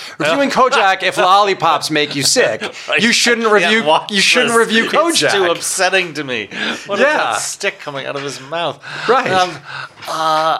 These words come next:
Speaker 2: I don't like any steak sauce. If, does that help?
Speaker 1: Yes.
Speaker 2: I mean, I don't think steak sau-, I don't think sauce belongs on steak. I think it's an, it's crazy to do. I mean, maybe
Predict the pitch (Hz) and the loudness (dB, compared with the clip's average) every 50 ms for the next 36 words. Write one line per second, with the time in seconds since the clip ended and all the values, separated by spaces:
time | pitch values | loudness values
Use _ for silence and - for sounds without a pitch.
0 | - - 156 170 196 214 262 269 240 190 170 160 160 160 190 196 226 269 285 254 | -2 -2 -2 -2 0 0 2 0 2 2 0 0 0 -2 -6 -6 -6 -4 -6 -6
1 | - - - - 98 95 90 - - - 104 90 87 87 - - 113 95 92 - | -6 -6 -4 -4 -4 -4 -6 -8 -8 -6 -4 -4 -4 -4 -6 -8 -10 -12 -12 -10
2 | - 120 110 110 135 143 151 143 139 175 190 220 240 233 - - - - - - | -10 -8 -4 -2 -2 -2 -2 -2 -2 0 0 0 0 -2 -8 -14 -18 -16 -16 -16
3 | - - - - 147 156 185 165 120 - 202 190 185 196 208 233 233 214 190 208 | -18 -20 -18 -8 -4 -2 0 0 0 0 0 0 0 2 2 0 0 0 -2 -4
4 | 185 165 - - 196 190 185 - - _ _ - - - - 175 180 - - 175 | -4 -6 -4 -4 -4 -4 -4 -8 -14 _ _ -14 -12 -8 -4 -2 -2 -2 -2 -2
5 | 190 220 220 214 214 208 185 160 - - - 202 196 196 185 - - 196 190 185 | -2 -2 -2 -4 -6 -8 -8 -10 -10 -4 -2 0 0 0 -2 -4 -4 -4 -2 -2
6 | 185 196 208 214 202 190 196 185 175 147 120 - - - - 92 82 - - - | -2 -4 -4 -6 -6 -6 -6 -6 -6 -8 -10 -12 -10 -8 -6 -6 -6 -6 -6 -8
7 | 107 127 147 156 160 160 - 156 151 151 147 143 143 139 87 143 143 143 139 - | -6 -6 -8 -10 -12 -12 -14 -14 -14 -14 -16 -16 -18 -18 -18 -18 -18 -12 -12 -12
8 | - - - 139 139 147 139 139 143 131 123 120 113 120 143 151 139 110 101 101 | -12 -10 -10 -10 -10 -10 -10 -12 -14 -14 -14 -14 -14 -14 -14 -10 -10 -10 -10 -10
9 | 113 110 113 104 98 104 131 143 143 135 135 120 104 101 - | -14 -16 -18 -18 -16 -14 -12 -12 -12 -12 -14 -16 -16 -18 -20